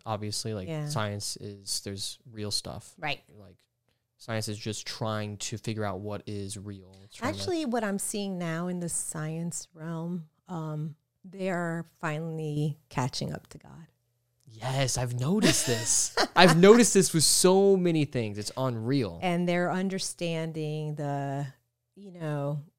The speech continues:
Speaker 2: the spiritual realm of things and how important it is. You know, you have a lot of people that are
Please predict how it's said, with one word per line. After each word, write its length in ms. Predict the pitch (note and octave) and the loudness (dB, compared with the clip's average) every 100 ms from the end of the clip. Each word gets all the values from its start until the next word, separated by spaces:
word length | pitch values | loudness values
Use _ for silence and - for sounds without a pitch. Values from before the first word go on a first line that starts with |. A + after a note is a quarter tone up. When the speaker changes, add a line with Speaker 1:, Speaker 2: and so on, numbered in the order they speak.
| _ _ E3+ | _ _ -20
Speaker 2:
the 100 | D#3+ | -20
spiritual 640 | - - E3+ D#3+ D#3+ - C#3+ | -20 -14 -4 -4 -4 -6 -6
realm 300 | C#3+ C#3+ C#3+ | -6 -4 -6
of 120 | C#3 | -8
things 280 | C#3+ C#3 C#3+ | -16 -18 -20
and 120 | C#3 _ | -20 _
how 160 | D3 C#3 | -8 -6
important 460 | C#3+ - D3+ C3 | -8 -10 -10 -8
it 120 | C3+ | -6
is. 280 | C3+ C3+ C#3 | -4 -4 -4
You 60 | A#3 | -4
know, 180 | G3+ F3+ | -4 -4
you 160 | E3+ | -6
have 120 | E3 | -6
a 40 | D#3 | -6
lot 200 | D3 D3 | -6 -6
of 60 | |
people 260 | D3 D#3 D3+ | -10 -20 -20
that 60 | |
are 40 | D3 | -20